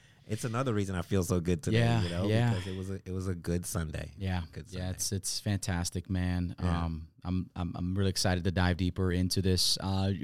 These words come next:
Speaker 2: well, I wanna welcome those that are just, you know, tuning in with us. Thank you for joining us at the pod.
Speaker 1: Yeah.
Speaker 2: And if you're new with us, man, we really appreciate you tuning in and being with us.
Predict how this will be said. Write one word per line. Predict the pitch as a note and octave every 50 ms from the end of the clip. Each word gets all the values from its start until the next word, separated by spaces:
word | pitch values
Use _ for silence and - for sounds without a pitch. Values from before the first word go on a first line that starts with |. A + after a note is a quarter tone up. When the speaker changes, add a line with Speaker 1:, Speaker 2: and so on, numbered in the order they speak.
| G#2
Speaker 2:
well, | A2+ B2 B2+ - -
I | A2+ B2
wanna | A#2+ B2 C3+ C3
welcome | B2+ C3 C3+ - D3 C3+
those | B2+ B2+ B2+ C3 C3
that | C3+
are | B2 B2
just, | A#2 B2 B2 - - - C3+
you | C3
know, | B2
tuning | A#2 - - D3 C3+ C3 A#2+ G2
in | F#2 A#2+ A#2+ A#2+
with | B2 B2 B2 -
us. | - A#2 A#2 A#2 A#2+ - -
Thank | - A#2+ B2+ C#3+ -
you | D3+ C#3
for | - - C3 A#2+
joining | G2 A2+ A2+ A#2+ B2+ B2
us | A#2 - -
at | A2
the | A2+
pod. | G2+ - A#2 A2 A2+ A#2 A#2 - - - - G2+
Speaker 1:
Yeah. | A2 B2+ A#2+ A#2 A#2 A#2 - -
Speaker 2:
And | A#2 B2+ C3
if | -
you're | E3+ E3+ E3+
new | D#3+ E3+
with | F#3 G3+ G3+
us, | G#3 G3+ -
man, | G3+ G3 G3 F#3+
we | E3 D#3
really | D3 D#3+ F3 F3
appreciate | D3+ - - D#3+ D#3 - - D#3+ D3+ D3 -
you | C#3 C#3 C#3 C#3+ C#3+ C#3+ C#3 C3+
tuning | - - - D#3+ D3+ D3 C#3+ C3+
in | - - B2+ C#3 C#3+ C#3+ C#3 C3+
and | - - A2+ A2+ A2 G#2
being | A#2+ B2+ C#3 D3+ D3+ C#3 B2+
with | A2+ G#2+ - A2
us. | G#2+ G#2 - - -